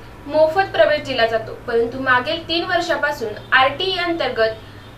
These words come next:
प्रवेश झाल्यानंतर संबंधित विद्यार्थ्याचे शैक्षणिक शुल्क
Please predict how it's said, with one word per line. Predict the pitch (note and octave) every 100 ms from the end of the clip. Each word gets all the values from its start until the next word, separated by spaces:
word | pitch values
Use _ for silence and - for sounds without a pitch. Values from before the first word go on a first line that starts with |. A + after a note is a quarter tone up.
| -
प्रवेश | C#4+ C#4+ E4+
झाल्यानंतर | E4+ E4 C#4 C#4+ D#4+ B3 A3+
संबंधित | - C#4 C#4 D4+ F4+ F4+
विद्यार्थ्याचे | D#4 E4 D#4 C#4 D4+
शैक्षणिक | D4 B3+ B3+ E4 E4 E4+
शुल्क | F#4 D#4 -